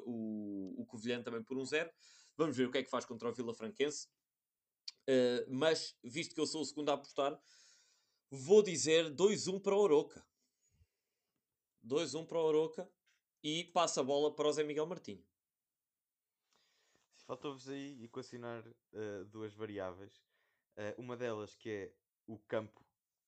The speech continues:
Speaker 2: do Arouca, eh, que é um, um batatal. Aliás, ainda por cima nesta altura do ano, até, até tenho medo. Pode ser que não chova, mas até tenho medo do
Speaker 1: Sim,
Speaker 2: que,
Speaker 1: sim.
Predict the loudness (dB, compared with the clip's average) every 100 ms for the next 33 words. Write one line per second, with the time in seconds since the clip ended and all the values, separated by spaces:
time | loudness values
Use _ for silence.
0 | _ _ _ _ 0 2 2 -2 -10 _
1 | _ _ _ _ _ -4 -2 0 -2 -4
2 | -6 -4 -8 -12 -12 -14 -18 -20 -20 -16
3 | 0 0 2 0 2 2 0 _ _ -6
4 | -6 -6 -8 -10 -12 -10 -6 -6 -2 -2
5 | -2 -4 -4 -2 -2 -2 -6 -16 _ _
6 | _ _ _ -10 -6 -8 -8 -4 -4 -4
7 | -6 -4 -6 -8 _ -6 -6 -6 -6 -6
8 | 0 0 0 -8 -8 -10 -14 -16 -14 -10
9 | -8 -8 -8 -8 -10 -12 _ _ _ _
10 | _ _ _ -12 -10 -8 -4 -4 -4